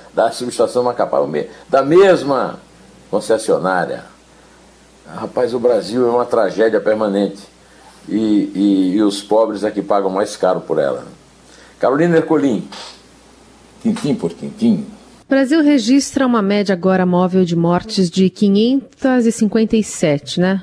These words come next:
Speaker 2: Já passamos de cento e sessenta e seis mil no total. Você se surpreende com essa perspectiva cada vez mais real de uma,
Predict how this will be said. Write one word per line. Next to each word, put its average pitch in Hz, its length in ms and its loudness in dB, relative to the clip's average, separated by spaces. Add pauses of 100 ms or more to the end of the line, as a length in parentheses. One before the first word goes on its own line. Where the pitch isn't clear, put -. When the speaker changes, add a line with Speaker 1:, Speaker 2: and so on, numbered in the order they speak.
(160)
Speaker 2:
Já 175 140 0
passamos 190 600 0
de 175 120 -2
cento 196 320 0
e - 40 -16
sessenta 185 360 -2
e 185 60 2
seis 185 340 -2
mil 196 340 4
no 196 140 0
total. 185 600 -2 (240)
Você 330 460 2
se 294 140 -2
surpreende 294 520 0
com - 60 -4
essa 269 160 -2
perspectiva 247 640 -2
cada 240 220 -2
vez 233 200 0
mais 240 200 -2
real 226 280 2
de 240 120 0
uma, 208 640 0